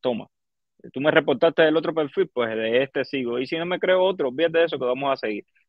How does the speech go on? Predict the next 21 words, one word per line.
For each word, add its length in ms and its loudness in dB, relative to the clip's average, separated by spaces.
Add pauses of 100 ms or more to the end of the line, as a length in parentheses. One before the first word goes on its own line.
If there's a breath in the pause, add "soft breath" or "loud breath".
Aquí 200 -4
no 140 -4
nos 120 -4
<laughs> 40 -10
cansamos 520 2
tan 180 0
fácil. 260 -6 (460 loud breath)
Bueno, 240 6
gracias 340 4
a 80 2
todos. 340 -2
Muy 200 -6
buenas 320 -4
noches. 360 -4
Que 120 -8
tengan 240 -4
un 140 0
excelente 440 -4
fin 160 -6
de 100 0
semana. 400 -4